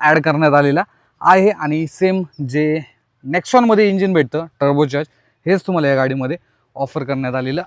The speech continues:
आहे. एकशे वीस बीएचपी आणि एकशे सत्तर न्यूटन मीटरचा टॉर्क जे आहे, ही गाडी जनरेट करते. ड्रायव्हर जे डोअर हँडल आहे, ते तुम्हाला रिक्वेस्ट सेन्सर देखील दिला जातो, जे की रेग्युलर Nexon-मध्ये सुद्धा देण्यात आलेलं आहे. आता इंटेरियरमध्ये जर पाहिलं ना,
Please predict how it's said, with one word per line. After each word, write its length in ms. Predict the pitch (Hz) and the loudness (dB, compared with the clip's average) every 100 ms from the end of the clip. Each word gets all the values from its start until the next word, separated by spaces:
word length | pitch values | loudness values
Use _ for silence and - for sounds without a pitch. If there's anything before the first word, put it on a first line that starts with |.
| - | -6
आहे. 500 | - - 190 - 139 | 0 2 2 -4 -14
एकशे 280 | 135 - 151 | -14 -8 -8
वीस 300 | 139 170 156 | -6 -8 -4
बीएचपी 500 | 165 165 - 175 180 - | -4 -4 -8 -16 -16 -16
आणि 240 | 131 135 165 _ _ _ | -16 -14 -16 _ _ _
एकशे 300 | 131 - 160 | -20 -12 -12
सत्तर 540 | 156 - 156 - 185 170 - 147 | -10 -8 -8 -6 -6 -4 -8 -8
न्यूटन 220 | 147 147 | -8 -6
मीटरचा 380 | 143 139 135 139 | -8 -8 -8 -10
टॉर्क 300 | 147 139 135 | -8 -8 -6
जे 100 | 143 | -8
आहे, 180 | 107 | -8
ही 80 | 127 | -8
गाडी 220 | 123 127 196 _ _ _ 123 | -6 -6 -10 _ _ _ -8
जनरेट 340 | 135 139 139 - - | -6 -6 -10 -12 -8
करते. 320 | 165 147 170 - - | -8 -6 -10 -12 -20
ड्रायव्हर 600 | 120 139 139 147 135 135 - _ _ _ _ - 117 | -12 -8 -6 -6 -6 -10 -14 _ _ _ _ -12 -4
जे 180 | 135 | -2
डोअर 220 | 135 185 196 | 2 4 4
हँडल 280 | 156 160 | 2 0
आहे, 120 | 131 135 | 0 -4
ते 120 | 139 | -4
तुम्हाला 200 | 151 139 | -4 -4
रिक्वेस्ट 360 | 151 196 196 | -2 -2 0
सेन्सर 320 | 180 170 185 160 | 0 0 0 0
देखील 280 | 170 160 | 0 0
दिला 160 | 143 135 | 0 0
जातो, 180 | 127 127 | -2 -4
जे 140 | 135 | -6
की 160 | 135 180 - _ _ | -4 -8 -10 _ _
रेग्युलर 340 | 139 143 160 156 | -4 -2 0 0
Nexon-मध्ये 640 | 156 147 - 151 147 143 | -2 -4 -4 -2 0 -2
सुद्धा 280 | 127 131 143 | -6 -8 -8
देण्यात 380 | 139 127 123 123 | -6 -8 -8 -8
आलेलं 220 | 131 135 | -10 -10
आहे. 80 | 131 | -10
आता 220 | 147 147 | -12 -10
इंटेरियरमध्ये 520 | 190 190 247 240 220 | -6 0 2 2 2
जर 120 | 220 | 2
पाहिलं 240 | 214 170 | 4 2
ना, 80 | 131 | 0